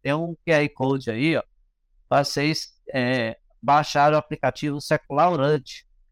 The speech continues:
Se não sabe como acessar, clica aí, tá? Ou aqui embaixo da descrição também vai ter o link pra você baixar. E também o vídeo que eu vou colocar aqui em cima, ó, aqui em cima eu vou colocar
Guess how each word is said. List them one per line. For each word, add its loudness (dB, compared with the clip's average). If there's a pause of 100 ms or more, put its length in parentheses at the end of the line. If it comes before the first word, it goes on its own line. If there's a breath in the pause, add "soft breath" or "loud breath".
(160)
Se -10
não 2
sabe 4
como 0
acessar, 2 (160)
clica -2
aí, 0 (180)
tá? 0 (340)
Ou -2
aqui 0
embaixo 2
da -2
descrição -6
também -4
vai -2
ter -4
o 0
link -4 (120)
pra -2
você -10
baixar. 0 (560)
E 0
também -2
o -2
vídeo -2
que -12
eu -4
vou 0
colocar 0
aqui -4
em -2
cima, -2 (100)
ó, -8
aqui -6
em 0
cima -2
eu 0
vou -2
colocar -2